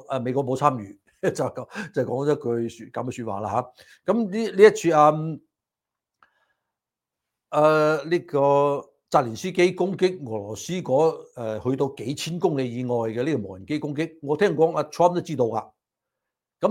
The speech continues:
你唔指責阿 Trump 佢參與咗，係咪？Trump 講佢冇參與啊，佢第一時間已經表態冇參與啊嘛，美國。噉知道唔等於參與吓，噉你要，<laughs> 要明白呢樣嘢。噉當然中共可以跳起身啦，係咪？噉但係，呃，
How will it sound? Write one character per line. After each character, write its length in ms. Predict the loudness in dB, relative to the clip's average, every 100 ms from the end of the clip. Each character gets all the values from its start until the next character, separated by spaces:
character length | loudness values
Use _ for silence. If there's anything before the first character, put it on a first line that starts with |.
| 4
你 200 | 2 2
唔 180 | -6 -12
指 240 | -10 -2
責 120 | 2
阿 140 | 2 0
Trump 400 | -4 -2 0 0
佢 140 | -4
參 320 | 2 2 2
與 120 | -2 -6
咗， 100 | 0
係 220 | 0 2
咪？ 100 | -2
Trump 260 | 0 -2 2
講 160 | 0
佢 120 | 2 -2
冇 160 | -2
參 280 | 4 2 2
與 120 | -2
啊， 120 | -4 -4 _ _
佢 80 | -2
第 60 | 0
一 40 | 0
時 160 | -2
間 320 | -2 -2 -6 -8
已 60 | -4
經 100 | -2
表 140 | -2
態 160 | 0 -2
冇 160 | -2 -2
參 260 | 0 0
與 120 | -2
啊 60 | -4
嘛， 80 | -4
美 160 | -6
國。 260 | -6 -8 _ _ _ _
噉 300 | -6 -4 -8 -10
知 240 | -4 0
道 140 | 2 0
唔 140 | 0
等 140 | -4 -4
於 40 |
參 320 | 0 0 0
與 120 | -4
吓， 140 | -6 -6 -6
噉 40 |
你 240 | -8 -4 -4
要， 140 | -4
<laughs> 80 | -4
要 160 | -2 -4
明 200 | -6 -10
白 160 | -6 -2
呢 60 | -2
樣 40 |
嘢。 180 | -2 -10 _ -20 -12
噉 120 | -2
當 180 | 0 0
然 240 | -2 -6 -4
中 160 | -2
共 160 | 0 2
可 100 | 0
以 40 |
跳 140 | 2 2
起 60 |
身 160 | 4 2
啦， 120 | 0
係 20 | -2
咪？ 100 | -4 -6
噉 240 | -6 -4
但 140 | -2 -2
係， 60 | -2
呃， 480 | -4 _ _ -10